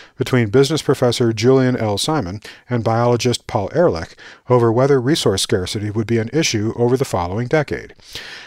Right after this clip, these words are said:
And that, in turn, was in response to Ehrlich's famous nineteen sixty-eight book, The Population Bomb,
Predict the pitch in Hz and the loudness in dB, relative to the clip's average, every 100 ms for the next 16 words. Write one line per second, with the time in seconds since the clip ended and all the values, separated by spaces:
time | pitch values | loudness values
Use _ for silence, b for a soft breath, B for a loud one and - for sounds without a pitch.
0 | B 127 117 120 107 98 190 156 120 113 | B 0 4 2 0 -2 0 2 2 2
1 | 120 107 104 117 117 - 123 113 120 117 | 2 0 -2 0 0 0 0 4 2 2
2 | - 123 120 120 120 117 120 117 - - | -2 0 0 0 0 -2 -2 -2 -2 -2
3 | 127 113 98 - 143 113 - b - - | -2 -2 -2 0 0 0 -6 b -8 -4
4 | 98 95 113 190 - 98 78 71 98 | -4 -2 0 2 2 -4 -4 -6 -8